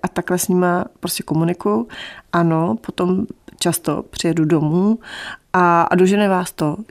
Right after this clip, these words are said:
Je vám smutno, říkáte si, že ten život není fér, zlobíte se a máte jako různé emoce,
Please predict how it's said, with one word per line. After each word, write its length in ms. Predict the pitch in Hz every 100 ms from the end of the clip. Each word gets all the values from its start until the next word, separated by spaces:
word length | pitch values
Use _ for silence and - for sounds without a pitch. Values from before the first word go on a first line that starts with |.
| -
Je 80 | 175
vám 120 | 170
smutno, 680 | - 180 175 196 185 180 185
říkáte 360 | 180 - 175 180
si, 140 | 185
že 180 | 185 190
ten 400 | - - 226 220
život 320 | 208 214 208
není 220 | 208 208
fér, 540 | 214 - 185 196 214 220
zlobíte 540 | 175 180 175 220 - 214
se 300 | - 202 196
a 140 | -
máte 380 | 185 180 170 202
jako 220 | 196 190
různé 320 | 190 180 185 180
emoce, 520 | 180 175 170 175 165